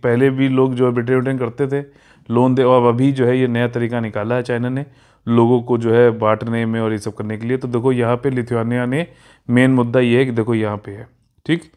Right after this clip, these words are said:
बाल्टिक सी के पास में एस्टोनिया, लाटविया, लिथुआनिया, ये तीन जो है बाल्टिक, अ, कंट्रीज बोली जाती है, उसमें लिथुआनिया ने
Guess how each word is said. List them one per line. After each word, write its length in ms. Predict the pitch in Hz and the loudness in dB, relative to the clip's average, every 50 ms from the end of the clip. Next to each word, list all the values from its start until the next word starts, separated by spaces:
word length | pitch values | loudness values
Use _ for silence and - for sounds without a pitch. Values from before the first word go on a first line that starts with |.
| _ _ _ _ _ _ _ 123 | _ _ _ _ _ _ _ -2
बाल्टिक 460 | - 120 113 113 110 - 131 123 - - | 2 2 2 2 0 -4 -6 -8 -8 -14
सी 260 | - - - 117 113 | -12 -6 -4 -4 -2
के 100 | 117 117 | -2 -2
पास 280 | 117 - 107 107 104 110 | -2 -2 -4 -4 -4 -4
में 200 | 127 156 180 180 - _ _ _ _ _ _ - - | -4 -4 -6 -6 -8 _ _ _ _ _ _ -2 0
एस्टोनिया, 600 | 117 113 - - - 123 117 117 127 135 139 131 | 0 0 0 2 2 2 4 4 2 2 2 4
लाटविया, 460 | 123 117 110 107 - 127 135 135 131 | 4 2 2 0 0 0 2 2 2
लिथुआनिया, 480 | 120 120 117 113 - 120 117 123 131 | 2 0 -2 -2 -2 -2 0 0 0
ये 60 | 131 120 | 0 0
तीन 300 | - 123 123 127 127 120 | 0 0 0 0 0 2
जो 100 | 120 120 | 2 2
है 60 | 120 | 2
बाल्टिक, 480 | 120 117 113 107 - 131 123 117 - | 2 0 0 0 -2 -6 -6 -6 -6
अ, 120 | - - 113 | -8 -6 -6
कंट्रीज 380 | - - 117 113 110 123 120 | -4 -4 -6 -4 -2 -4 -4
बोली 200 | 117 117 113 117 | -4 -4 -4 -2
जाती 180 | 127 135 139 160 | -2 -4 -2 -4
है, 20 | |
उसमें 140 | 143 139 143 | -4 -4 -4
लिथुआनिया 480 | 127 113 - 123 117 113 117 117 117 117 | -6 -6 -4 -4 -4 -4 -4 -4 -4 -4
ने 200 | 127 156 180 | -4 -4 -6